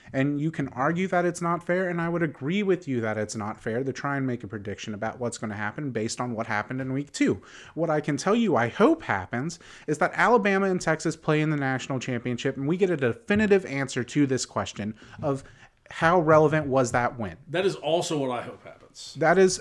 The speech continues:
Speaker 1: that, I think that is the o-, that is the best case scenario, and I think there's actually a decent chance of that happening.
Speaker 2: That's not true. What I really hope happens,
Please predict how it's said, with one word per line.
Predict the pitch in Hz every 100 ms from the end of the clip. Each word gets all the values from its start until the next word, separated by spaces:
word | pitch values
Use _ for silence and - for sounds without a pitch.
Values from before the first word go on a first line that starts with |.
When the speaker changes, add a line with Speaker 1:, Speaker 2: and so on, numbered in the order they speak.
| -
Speaker 1:
that, | 175 165 156
I | 175
think | 175 190
that | 185 180
is | 170
the | 170 180 -
o-, | 175 185 180
that | 165
is | 180
the | 160 160
best | 120 165 165
case | - 156 143
scenario, | 135 131 185 170 160
and | 185
I |
think | 202 269
there's | 285 262
actually | 262 240 269 226
a |
decent | - 196 214 208
chance | 190 196 190
of | 170
that | 170 151
happening. | 151 151 104 82 - - -
Speaker 2:
That's | 156 143
not | 120 -
true. | -
What | 117 156
I | 165
really | 151 151 196 180
hope | 139 - 151 190 147
happens, | 202 226 262 285 285 -